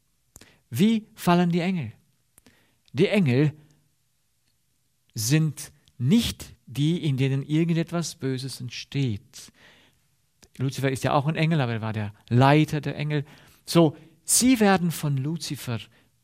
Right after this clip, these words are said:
verführt, versucht. Die Sünde kommt auf sie zu, der Luzifer kommt mit guten Ideen auf sie zu und sagt, das und jenes ist verbesserungsfähig. Und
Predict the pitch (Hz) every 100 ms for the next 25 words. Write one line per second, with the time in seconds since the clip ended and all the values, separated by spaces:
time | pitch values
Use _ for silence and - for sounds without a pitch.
0 | _ - - 110 - 160 113 - - -
1 | _ _ _ - _ - - 104 165 160
2 | - - - - - _ _ _ _ _
3 | _ - 120 107 233 220 170 - 160 135
4 | 123 - 113 - 208 208 147 120 151 190
5 | 147 135 123 175 175 165 123 - - _
6 | 120 208 240 160 127 170 190 170 139 -
7 | 127 - 190 180 135 143 127 175 175 -
8 | - - - 123 175 185 160 139 - 143
9 | - 175 - 156 143 - 160 156 151 -
10 | - - - _ - 175 170